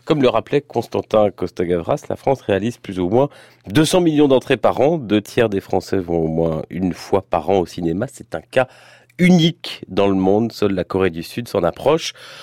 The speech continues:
Or, tout le monde, est loin de là, ne bénéficie pas de ces réductions. Et même s'il augmente de cinquante centimes cette année, ce billet de quatre euros pour quatre jours de la fête du cinéma est toujours une aubaine pour beaucoup de spectateurs, nous dit Marc-Olivier Sebag. C'est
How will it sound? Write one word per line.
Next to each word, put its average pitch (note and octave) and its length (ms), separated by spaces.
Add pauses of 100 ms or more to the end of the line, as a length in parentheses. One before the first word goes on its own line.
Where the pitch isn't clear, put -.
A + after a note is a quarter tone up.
(120)
Or, - 240
tout D#3 140
le E3 80
monde, E3+ 400
est A#2+ 240
loin A2+ 240
de A2 100
là, C#3 140
ne A2+ 160
bénéficie F#2+ 560
pas G#2+ 180
de G2 80
ces - 160
réductions. F2+ 480
Et C#3 60
même A2+ 180
s'il F#2+ 180
augmente G2+ 280
de F2+ 100
cinquante B2+ 460
centimes A#2+ 480
cette - 220
année, A2+ 260 (360)
ce - 160
billet B2 360
de A#2 120
quatre - 680 (120)
euros A2 360 (160)
pour - 220
quatre F#2+ 320
jours G#2 260
de F2+ 80
la D#2+ 140
fête F2+ 160
du E2 100
cinéma F#2+ 380 (400)
est - 100
toujours E3 260
une D#3+ 120
aubaine C#3 340
pour G#2+ 140
beaucoup G2+ 220
de A#2 40
spectateurs, G#2+ 560
nous G2 120
dit F#2 160
Marc-Olivier F2+ 580
Sebag. F#2 380
C'est A#2+ 240